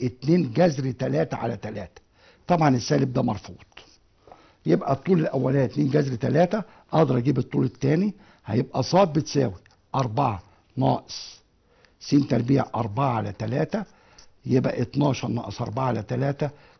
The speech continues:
يبقى ص بتساوي تمانية على تلاتة. يبقى بعدي المستطيل هنا في الحالة ديت هيبقى عندنا، وعندنا طبعًا بما أن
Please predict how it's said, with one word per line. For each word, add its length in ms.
يبقى 340
ص 140
بتساوي 500
تمانية 420
على 220
تلاتة. 340
يبقى 260
بعدي 460
المستطيل 560
هنا 200
في 80
الحالة 300
ديت 340
هيبقى 340
عندنا، 400
وعندنا 380
طبعًا 340
بما 440
أن 220